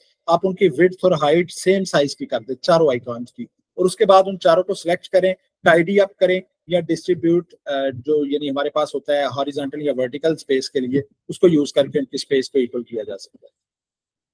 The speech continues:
उसको group करें पहले। आपको चाहिए कि आप एक, आप इसका मतलब कि आप, अ, text और icon उन दोनों को group करें। उसके बाद,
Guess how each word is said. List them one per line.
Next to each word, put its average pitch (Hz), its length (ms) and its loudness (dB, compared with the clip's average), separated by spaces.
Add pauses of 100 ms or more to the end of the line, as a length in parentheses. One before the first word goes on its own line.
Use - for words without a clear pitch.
(3250)
उसको 226 200 4
group 220 260 4
करें 147 200 4
पहले। 120 280 -2 (420)
आपको 180 280 2
चाहिए 196 260 4
कि 202 100 2
आप 185 140 4 (140)
एक, 180 280 0
आप 165 200 0
इसका 185 200 0
मतलब 185 300 0
कि - 80 0
आप, 170 260 2 (280)
अ, 156 60 -4 (260)
text 208 540 0
और 185 220 2
icon 165 440 0 (220)
उन 180 120 -6
दोनों 170 280 0
को 208 140 0
group 170 240 -2
करें। 202 280 0 (280)
उसके 220 240 0
बाद, 160 240 4